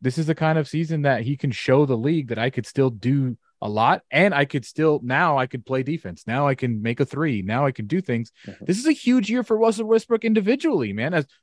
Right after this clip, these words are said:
Speaker 1: no matter what you think about Russell Westbrook as a Laker on this unit, for him individually, this is a massive year for him because he's at the age now where,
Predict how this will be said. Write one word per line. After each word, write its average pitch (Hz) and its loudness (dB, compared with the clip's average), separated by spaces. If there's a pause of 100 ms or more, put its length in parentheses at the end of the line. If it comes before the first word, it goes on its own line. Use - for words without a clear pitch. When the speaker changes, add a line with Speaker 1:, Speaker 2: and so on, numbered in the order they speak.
Speaker 1:
no 151 -4
matter 226 2
what 214 0
you 220 -6
think 208 -2
about 185 4
Russell 160 -2
Westbrook 156 0
as 127 0
a 120 0
Laker 135 2
on 123 -2
this 117 -6
unit, 143 2 (400)
for 156 4
him 175 2
individually, 160 2
this 165 -2
is 262 -4
a 226 4
massive 120 0
year 143 2
for 131 -10
him 92 -10 (500)
because 139 2 (200)
he's 147 -4
at 160 4
the 170 -2
age 233 -4
now 135 -2
where, 123 2